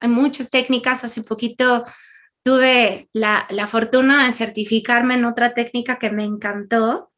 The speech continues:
que se llama Psyche, que fue una técnica que <laughs> descubrí a través de un curso que estaba dando un genetista.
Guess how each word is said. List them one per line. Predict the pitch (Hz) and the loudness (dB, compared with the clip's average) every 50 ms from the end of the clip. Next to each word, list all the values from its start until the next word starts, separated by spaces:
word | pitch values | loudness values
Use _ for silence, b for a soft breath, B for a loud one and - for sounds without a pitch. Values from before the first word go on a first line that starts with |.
| _ _ _ _ _ _ - | _ _ _ _ _ _ -6
que | 226 214 | -6 -4
se | - 226 214 | -2 0 0
llama | 233 233 233 240 247 240 | 2 2 4 4 2 2
Psyche, | 240 - 247 240 240 240 240 - 220 214 214 226 285 381 - _ _ B B B B B B B B | 0 0 0 0 0 0 -2 -4 -2 -2 0 0 -2 -4 -6 _ _ B B B B B B B B
que | - 233 226 | -4 -4 -2
fue | - 247 254 262 | 2 4 4 6
una | 277 277 277 262 269 | 6 6 6 4 2
técnica | - 277 254 - 233 233 226 - 247 247 247 247 | 0 -2 -2 0 0 -2 -2 0 0 0 0 0
que | - 233 208 | -2 -4 -2
<laughs> | 214 | -2
descubrí | 262 226 - - - - 247 247 262 254 262 277 285 277 262 240 247 - - B B B B B B B B B | -2 -4 -6 -8 -8 -4 0 0 2 4 4 4 4 4 2 0 -2 -4 -8 B B B B B B B B B
a | B 226 226 226 | B 0 2 2
través | 240 233 233 226 240 254 233 | 4 2 4 4 2 2 2
de | 247 247 247 | 2 2 2
un | 240 233 247 | 0 0 -2
curso | 247 - 294 285 277 262 - 240 233 233 | -2 -2 -2 0 0 -2 -2 -2 -2 -2
que | 233 | -4
estaba | 226 - - 226 220 220 226 226 233 | -4 -2 0 2 4 4 4 4 4
dando | 233 226 220 226 226 220 214 | 2 2 0 0 0 0 0
un | 214 214 214 | -2 -4 -4
genetista. | 208 - 220 220 226 233 226 226 302 302 294 - - - - - _ | -4 -4 -2 0 0 0 0 0 0 -2 -2 -4 -8 -12 -14 -14 _